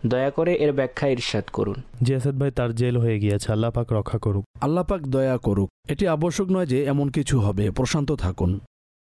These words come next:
Speaker 3: অবশ্য আপনি নিজের অবস্থার প্রতি সচেতন হন, এমন কোনো কাজে লিপ্ত হবেন না, এমন কোনো কিছু করবেন না যা আপনার জন্য বিপদের কারণ হতে পারে। আবার কখনো বান্দাকে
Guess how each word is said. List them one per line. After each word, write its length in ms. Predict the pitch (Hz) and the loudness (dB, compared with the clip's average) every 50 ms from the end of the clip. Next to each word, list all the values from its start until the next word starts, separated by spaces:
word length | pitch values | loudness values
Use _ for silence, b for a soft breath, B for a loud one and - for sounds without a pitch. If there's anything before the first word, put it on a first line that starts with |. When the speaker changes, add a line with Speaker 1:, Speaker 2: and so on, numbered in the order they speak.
| _ _ - | _ _ -4
Speaker 3:
অবশ্য 420 | - 131 151 175 185 - - 226 | -2 0 2 2 0 0 0 0
আপনি 460 | 208 170 - - 127 131 151 170 147 | 0 0 0 2 2 2 2 2 2
নিজের 320 | 139 151 156 151 180 185 180 | 2 2 2 2 0 0 0
অবস্থার 460 | - 147 156 165 165 - - 196 185 | 0 0 0 0 0 0 0 0 0
প্রতি 260 | 175 185 170 170 196 | 0 0 0 0 0
সচেতন 500 | 175 - 165 135 - 131 120 131 117 113 | 2 2 0 0 0 0 0 0 2 2
হন, 280 | 101 95 110 104 92 - - | 2 4 4 4 2 2 0
এমন 260 | - 139 156 185 190 | 0 0 0 0 0
কোনো 220 | 170 202 202 202 185 | 0 0 0 0 0
কাজে 400 | - 196 185 175 190 196 196 196 - - | 0 0 0 2 2 2 0 0 -2 -2
লিপ্ত 380 | 131 135 151 160 151 - - | 0 2 2 0 0 0 0
হবেন 480 | 180 180 - 110 104 120 127 147 160 160 | 2 2 2 2 2 2 2 2 2 2
না, 280 | 143 123 120 127 139 - - | 2 2 0 0 -2 -2 -2
এমন 280 | 147 151 165 180 175 | 0 0 0 0 0
কোনো 200 | 160 196 190 185 | 0 -2 -2 0
কিছু 420 | 165 170 180 156 - 196 185 180 175 - | 0 0 -2 0 0 0 0 0 0 0
করবেন 340 | - 143 143 143 160 165 151 | 0 0 2 2 2 2 2
না 260 | 131 123 135 165 220 - _ _ - - - 117 | 2 2 0 0 -4 -6 _ _ -8 -2 0 0
যা 180 | 120 165 175 | 2 2 2
আপনার 260 | 170 170 - 190 185 | 2 2 0 0 0
জন্য 220 | 175 190 175 139 120 | 0 0 0 2 2
বিপদের 580 | 131 156 151 139 139 135 170 170 156 170 156 | 0 0 0 0 0 0 0 0 0 0 -2
কারণ 280 | 147 - 123 120 123 120 | 0 0 0 2 2 2
হতে 220 | 110 107 - 113 | 2 2 0 0
পারে। 280 | 107 - 101 101 104 113 | 0 0 0 0 0 0
আবার 260 | - 131 143 170 170 | 0 0 0 0 -2
কখনো 340 | - 180 156 - 175 180 175 | -2 -2 0 2 2 2 2
বান্দাকে 580 | 147 135 127 135 143 147 135 - 120 123 170 | 2 2 2 2 2 0 0 0 0 0 -2